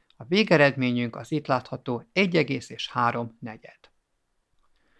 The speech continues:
Következő feladatunkban egyelőre nem tudjuk, hogy milyen sorrendben érdemes szorozni, hiszen a feladat tartalmaz vegyes törteket is. Éppen ezért alakítsuk át az itt látható vegyes törteket áltörtekké.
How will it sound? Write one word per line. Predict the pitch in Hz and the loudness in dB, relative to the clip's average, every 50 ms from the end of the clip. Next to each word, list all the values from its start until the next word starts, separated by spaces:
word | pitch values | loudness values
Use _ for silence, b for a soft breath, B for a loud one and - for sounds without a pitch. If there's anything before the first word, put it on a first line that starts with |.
| _ _ _ _ _ | _ _ _ _ _
Következő | - 135 127 127 127 - 143 127 143 151 | 2 4 4 4 4 2 0 -2 0 -2
feladatunkban | 143 - 160 160 165 156 170 170 170 - 180 180 180 165 196 208 220 226 220 226 - - | 0 0 2 2 4 4 4 2 2 2 0 0 2 6 6 8 8 8 6 2 -2 -4
egyelőre | - 170 170 175 175 165 175 170 180 | -2 0 2 4 4 4 4 4 4
nem | 180 185 180 156 139 | 6 6 6 4 4
tudjuk, | - 127 117 123 120 - | 0 -4 -4 -4 -4 -4
hogy | - 127 131 | -4 -4 -2
milyen | 139 139 131 120 113 | 0 0 0 0 -2
sorrendben | - - - 131 120 123 120 120 117 120 | -4 -4 -4 -2 -2 0 0 -2 -2 -2
érdemes | 123 120 117 123 127 127 135 135 | -4 -4 -4 -4 -4 -4 -4 -6
szorozni, | - - - 143 120 117 113 110 - 160 180 202 b b b b b b b | -6 -6 -4 -4 -2 -4 -4 -4 -4 -4 -4 -4 b b b b b b b
hiszen | - 208 - - 202 190 190 | -4 -4 0 2 2 2 2
a | - - - | 0 -4 0
feladat | - 170 170 175 147 139 131 - | 2 4 4 6 4 4 2 2
tartalmaz | - 147 147 147 147 151 143 139 135 135 127 - | 2 2 2 2 2 0 -2 0 -2 -2 -4 -2
vegyes | 127 131 120 113 120 120 - - | 0 0 0 0 -2 -6 -8 -8
törteket | - - 120 117 113 131 123 - - 113 - - - | -6 -4 -4 -4 -4 -8 -10 -10 -10 -10 -10 -10 -10
is. | - - - - - _ _ _ _ _ _ b b b b b b b b | -8 -8 -8 -8 -8 _ _ _ _ _ _ b b b b b b b b
Éppen | - 127 120 - - 151 151 | -4 -4 -2 0 0 2 2
ezért | 156 165 160 - 202 208 208 214 | 2 0 2 2 2 2 2 0
alakítsuk | - - 135 127 123 - - 135 113 - - 123 - - | -2 0 2 2 0 0 -4 -8 -8 -8 -10 -6 -2 -2
át | 131 131 - | -2 -2 -2
az | 131 120 - | -6 -8 -6
itt | 143 135 127 | -6 -6 -4
látható | - 131 117 - - - 120 - - 120 117 | -6 -6 -8 -8 -10 -14 -12 -8 -8 -6 -4
vegyes | 113 120 117 117 117 113 - | -4 -4 -4 -4 -6 -8 -6
törteket | - 165 165 151 - 147 143 139 - 139 135 - - | -2 -2 -2 0 -2 -4 -6 -2 -2 -2 -4 -4 -6
áltörtekké. | - - 113 113 110 - 117 120 123 - - 123 123 - _ - - - - | -4 -2 -2 -2 -4 -6 -10 -10 -8 -8 -10 -10 -10 -10 _ -12 -12 -12 -16